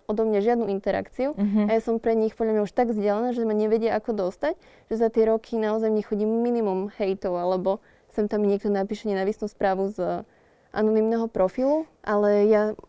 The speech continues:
Speaker 1: asi tou mojou ignoráciou
Speaker 2: Mhm.
Speaker 1: som si ich úplne odplašila, že, že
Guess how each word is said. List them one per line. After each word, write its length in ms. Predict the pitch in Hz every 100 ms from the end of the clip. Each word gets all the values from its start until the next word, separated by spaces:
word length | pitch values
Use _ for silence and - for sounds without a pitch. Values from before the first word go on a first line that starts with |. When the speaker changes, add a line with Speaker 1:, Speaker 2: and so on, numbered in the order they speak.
| - - -
Speaker 1:
asi 280 | 220 208 247
tou 180 | 240
mojou 200 | 233 233
ignoráciou 880 | 220 214 208 190 185 - 247 262 240
Speaker 2:
Mhm. 320 | 214 226 233
Speaker 1:
som 140 | - 214
si 120 | 214
ich 80 | 202
úplne 300 | 226 240 196
odplašila, 600 | 180 - 190 - 180 180
že, 260 | 196 185 208 _ _ _ _ -
že 580 | 208 220 202 196 196